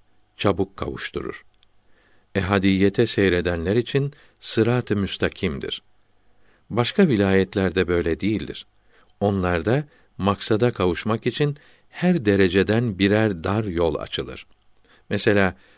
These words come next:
kalp makamından bir yol açarak kalbin aslının aslı olan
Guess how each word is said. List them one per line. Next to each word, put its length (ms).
kalp 360
makamından 880
bir 140
yol 240
açarak 500
kalbin 400
aslının 580
aslı 320
olan 380